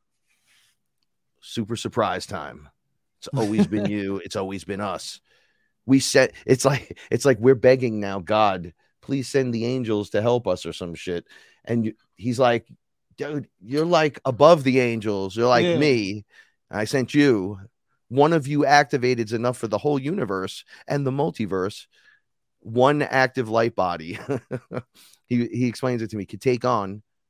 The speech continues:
Speaker 1: the entire multiverse by itself. One activated light body. So technically, one Jesus Christ fully unlocked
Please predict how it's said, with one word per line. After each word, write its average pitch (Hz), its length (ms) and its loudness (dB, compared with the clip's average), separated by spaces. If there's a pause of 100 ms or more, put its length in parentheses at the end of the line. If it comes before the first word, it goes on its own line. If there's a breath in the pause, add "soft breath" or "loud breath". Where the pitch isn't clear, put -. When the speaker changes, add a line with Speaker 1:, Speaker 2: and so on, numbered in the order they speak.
(280)
Speaker 1:
the 123 100 -2
entire 120 480 2 (240)
multiverse 104 640 -6 (260)
by 113 140 2
itself. - 320 -10 (300)
One 120 260 -2
activated 107 560 -6
light 98 240 -10
body. 78 340 -14 (540 soft breath)
So 117 360 0 (680)
technically, 127 640 0
one 110 420 -6
Jesus 110 440 -6
Christ 98 440 -2
fully 110 280 -2
unlocked 104 580 -6